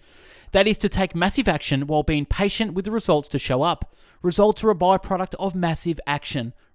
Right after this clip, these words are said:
Results are a byproduct of massive action. No results are a byproduct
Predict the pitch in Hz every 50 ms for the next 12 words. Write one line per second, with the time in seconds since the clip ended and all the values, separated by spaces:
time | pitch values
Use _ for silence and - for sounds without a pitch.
0 | _ - 139 127 117 - 160 180 190 202 - - - - - - _ _ _ -
1 | - 135 139 139 135 131 131 123 147 165 190 185 - - 147 123 117 - - -
2 | - _ - _ _ - 160 160 147 - - 139 127 127 151 165 151 - - 156
3 | 135 131 131 - - - 120 113 131 - _ _ _ _ _ - 196 196 208 208
4 | 202 - 202 202 202 - - - 180 180 175 151 - 170 175 180 175 - - 180
5 | 170 175 -